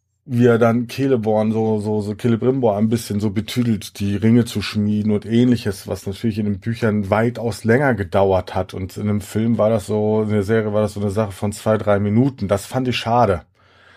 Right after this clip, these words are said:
äh, dass es dann rucki zucki geht. Aber ich bin echt gespannt auf Staffel zwei. Die haben ja angekündigt, es wird viel, viel Sauron-lastiger. Und ich hoffe es auch. Äh, ich bin da echt gespannt, wie es da weitergeht. Auf jeden Fall, ich freue mich darauf, äh,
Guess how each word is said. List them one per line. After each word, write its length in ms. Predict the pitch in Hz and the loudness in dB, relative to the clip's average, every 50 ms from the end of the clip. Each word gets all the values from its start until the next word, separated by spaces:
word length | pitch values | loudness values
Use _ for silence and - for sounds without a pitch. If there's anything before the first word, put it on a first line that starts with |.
| - - - - _ _ | -20 -20 -20 -20 _ _
äh, 200 | 101 98 98 95 | 2 2 2 4
dass 200 | 92 95 92 110 | 2 0 -2 -4
es 80 | 98 | -2
dann 160 | - 110 104 101 | 0 0 0 0
rucki 260 | 117 110 - 113 104 | -2 -4 -4 -6 -6
zucki 320 | - - 139 127 123 107 | -4 -6 -2 0 0 0
geht. 180 | 92 92 90 - | 0 0 -2 0
Aber 220 | - 95 98 98 | 0 0 0 0
ich 140 | 101 95 - | -2 -2 0
bin 200 | - 117 113 113 | 0 0 0 2
echt 280 | - 123 139 135 - - | 2 0 0 0 -2 -6
gespannt 500 | - 160 - - - 127 131 139 135 - | -4 -4 -4 -2 -2 -2 -2 -2 -4 0
auf 220 | 113 117 113 - | 0 0 0 -2
Staffel 340 | - - - 113 - - 127 | -4 -2 -2 -2 0 -2 -2
zwei. 400 | 120 - - 101 98 120 170 190 - _ _ _ _ _ - - - - - - - _ _ - | -2 -2 0 2 2 2 0 -2 -8 _ _ _ _ _ -20 -20 -20 -20 -20 -20 -20 _ _ -2
Die 140 | 113 110 101 | 0 0 2
haben 180 | 104 117 151 | 2 2 2
ja 120 | 180 175 151 | 0 0 0
angekündigt, 600 | 160 170 170 - - 165 160 165 160 156 - - | -2 -4 -4 -4 -4 -4 -2 -2 -4 -4 -4 -4
es 280 | 131 120 - 110 107 | -6 -6 -4 -2 2
wird 380 | 110 123 143 165 - - - _ _ | 4 4 4 2 0 -6 -20 _ _
viel, 460 | _ - 117 117 - - 147 160 160 156 | _ -8 -8 -8 -6 -6 -4 -4 -4 -6
viel 300 | - - 151 143 135 123 | -6 -4 0 0 0 2
Sauron-lastiger. 1040 | 110 117 110 110 113 127 139 147 151 160 165 - - - 190 180 196 226 247 233 - _ _ _ _ _ _ _ _ _ _ _ _ _ _ _ _ | 2 2 4 4 2 0 -2 0 0 -2 -4 -4 -4 -8 -4 -2 0 -2 -2 -4 -8 _ _ _ _ _ _ _ _ _ _ _ _ _ _ _ _
Und 200 | _ 123 123 123 | _ -2 0 0
ich 160 | 117 117 - | 0 -2 2
hoffe 260 | - 233 240 - - - | 0 0 2 2 -2 -2
es 260 | 76 92 92 - - | -2 -2 -4 -4 -4
auch. 460 | - - 110 160 208 - - - - _ _ _ _ _ _ _ _ _ _ _ _ _ _ | -2 2 2 2 2 0 -8 -18 -20 _ _ _ _ _ _ _ _ _ _ _ _ _ _
Äh, 320 | 123 123 123 127 123 123 123 120 - _ _ _ | 0 2 2 2 2 0 -2 -6 -12 _ _ _
ich 140 | - 120 | -12 -6
bin 140 | 120 - 147 | -4 -2 0
da 100 | 151 147 | 0 2
echt 180 | 147 156 - - | 0 -2 -6 -4
gespannt, 460 | - 156 - - 147 120 95 87 - | -8 -8 -6 -4 -2 -2 -2 -4 -4
wie 120 | 110 123 135 | -4 -2 -2
es 120 | 127 - | -4 0
da 200 | - 139 139 135 | 0 2 2 2
weitergeht. 500 | 131 127 117 98 87 80 90 85 85 - | 2 0 0 -2 -6 -6 -6 -8 -8 -6
Auf 200 | 110 107 98 - | -6 -6 -4 -4
jeden 120 | 131 135 135 | -4 -4 -2
Fall, 180 | - 151 143 | 0 0 0
ich 60 | 135 | 0
freue 260 | 123 - - 135 156 160 | -2 0 0 0 0 0
mich 160 | 160 143 - | -4 -8 -4
darauf, 560 | - 143 143 139 127 135 135 139 127 - - | -2 0 0 2 4 4 4 4 2 -4 -2
äh, 360 | 120 123 123 123 127 127 123 | 0 2 4 6 4 4 2